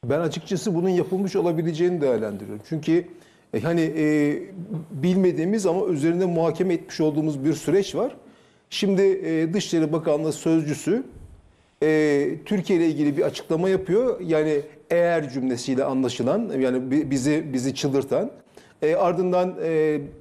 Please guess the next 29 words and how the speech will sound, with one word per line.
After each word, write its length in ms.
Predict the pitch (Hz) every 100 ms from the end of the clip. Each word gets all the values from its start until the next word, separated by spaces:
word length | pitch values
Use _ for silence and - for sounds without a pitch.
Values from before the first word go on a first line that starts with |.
| - -
Büyükelçileri 760 | 151 180 190 175 151 165 156 139
Dışişleri 320 | 143 165 147
Bakanlığı'na 420 | 131 151 143 139
çağrılıyor. 640 | 139 135 120 113 113 175 262 - - _ _ -
E, 160 | 143
ardından, 600 | 185 175 180 185 185 180 170
e, 400 | 165 160 156 151
bizim 240 | 151 185 165
Dışişleri 340 | 160 170 151
Bakanımızla 480 | 151 165 160 151 160
onların 280 | 151 156 147
Dışişleri 280 | - 151
Bakanlığı 460 | 147 160 151 151 151 - - -
bir 100 | 160
görüşme 420 | 160 160 156 165
yapıyorlar 400 | 139 139 151 220
ve 140 | 185 180
bu 80 |
görüşmenin 380 | 170 175 - 160
sonrasında, 800 | 151 185 185 135 135 131 226 277 - - _ -
e, 320 | 156 156 151 -
ifadelerde 680 | 175 185 165 151 156 240 196
değişiklik 380 | 185 - -
or-, 180 | 156 143
ortaya 360 | 165 135 131 113
çıkıyor. 300 | - 107 92 _ _ - -
Şimdi 480 | - 185 214 214 - - _ _ 147
yani, 460 | 151 175 190 185 - -
e, 480 | 156 156 156 151